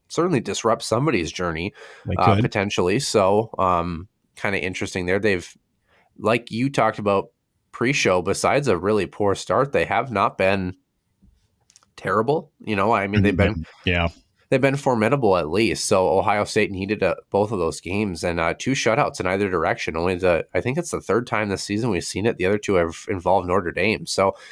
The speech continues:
Speaker 1: uh, Michigan traveled to Minnesota this weekend, though. Two overtime finishes. The Gophers win four three the first night. Michigan wins five four yesterday. Those were two incredible,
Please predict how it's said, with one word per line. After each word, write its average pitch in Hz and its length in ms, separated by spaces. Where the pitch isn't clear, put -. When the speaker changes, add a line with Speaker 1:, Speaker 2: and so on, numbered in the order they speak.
Speaker 1:
uh, 98 420
Michigan 110 720
traveled 110 400
to 98 80
Minnesota 98 580
this 73 260
weekend, 80 380
though. 78 240
Two 139 340
overtime 110 560
finishes. 95 520
The 90 120
Gophers 101 480
win 92 180
four 92 300
three 95 300
the 87 100
first 98 320
night. 95 180
Michigan 92 440
wins 87 200
five 92 360
four 92 240
yesterday. 87 500
Those 135 240
were 82 140
two 131 240
incredible, 87 1000